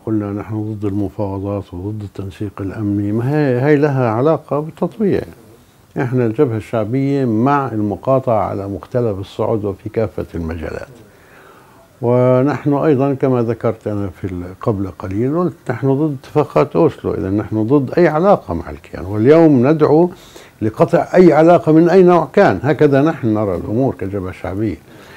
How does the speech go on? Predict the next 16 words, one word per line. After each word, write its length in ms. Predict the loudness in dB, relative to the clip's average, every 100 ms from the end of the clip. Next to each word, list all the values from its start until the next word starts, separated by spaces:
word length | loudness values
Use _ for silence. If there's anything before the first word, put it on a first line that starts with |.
| -20 0
هلأ 280 | 4 4 4
في 200 | 0 0
حسابات 600 | -2 0 2 4 2 0
أخرى 300 | -2 0 -2
عند 220 | -2 -2
بعض 200 | -2 -4
القوى 380 | -8 0 2 2
وبعض 320 | 2 -2 -4
الفصائل، 800 | -8 -10 -2 2 4 2 -2 -4
في 400 | -4 0 0 -2 -8 -20 -20 -20 -16 -10
اتفاقات 640 | -6 -4 -2 -2 2 2
دولية 540 | 2 0 2 4 4 4
حصلت 520 | 0 0 4 4 4 0
برعاية 540 | -2 2 4 4 4
أمريكية 560 | 2 0 0 0 2 2
أو 220 | 0